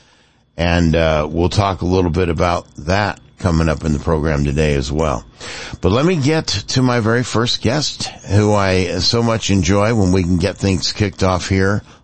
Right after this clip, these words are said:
on Wednesday mornings. And he's wearing the Chicago Blackhawks jersey. Uh, so Bobby Hull and,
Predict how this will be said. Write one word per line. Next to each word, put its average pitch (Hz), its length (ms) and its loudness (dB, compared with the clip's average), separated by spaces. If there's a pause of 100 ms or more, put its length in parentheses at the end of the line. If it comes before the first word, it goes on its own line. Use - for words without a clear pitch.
(180)
on 87 440 2
Wednesday 85 600 2
mornings. 85 580 2
And 90 160 0
he's 85 260 0
wearing 120 680 0 (640)
the 127 140 0
Chicago 165 720 0
Blackhawks 151 1300 0 (480)
jersey. 110 760 0 (880)
Uh, 87 460 0 (880)
so 107 280 -2
Bobby 135 440 0
Hull 151 580 4
and, 123 380 0